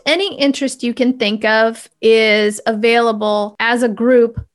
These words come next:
on Facebook. Somebody has organized people into a group where people, other people, like-minded people can join, and then you can ask questions, you can share information.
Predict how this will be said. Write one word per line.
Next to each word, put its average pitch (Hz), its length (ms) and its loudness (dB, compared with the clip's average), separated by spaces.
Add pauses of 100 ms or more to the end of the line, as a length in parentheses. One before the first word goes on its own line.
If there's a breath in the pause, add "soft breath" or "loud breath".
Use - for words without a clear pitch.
on 226 240 0
Facebook. 220 640 -2
Somebody 254 600 0
has 226 520 -2
organized 247 760 0
people 226 520 -2
into 240 420 -2
a 254 40 0
group 214 440 -2
where 220 160 0
people, 240 360 -2
other 247 280 2
people, 240 480 0
like-minded 240 580 0
people 220 380 -4
can 269 220 0
join, 214 540 -2
and 233 680 0
then 233 400 0
you 233 120 0
can 247 180 -4
ask 220 400 -4
questions, 226 760 -2
you 226 120 -4
can 233 180 -4
share 220 420 0
information. 214 1080 -2